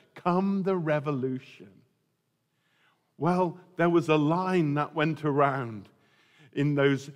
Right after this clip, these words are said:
years before Jesus appeared. And it wasn't, "Come the revolution," but it was, "Come the Messiah. Come the Christ. Come the King and his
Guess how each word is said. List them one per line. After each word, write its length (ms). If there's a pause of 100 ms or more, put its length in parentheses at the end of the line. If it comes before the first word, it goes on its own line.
(120)
years 420
before 380
Jesus 580
appeared. 600 (280)
And 100
it 60
wasn't, 400
"Come 280
the 100
revolution," 540
but 100
it 80
was, 120 (140)
"Come 580 (280)
the 100
Messiah. 760 (800)
Come 600 (220)
the 100
Christ. 840 (300)
Come 520 (240)
the 100
King 640 (280)
and 180
his 260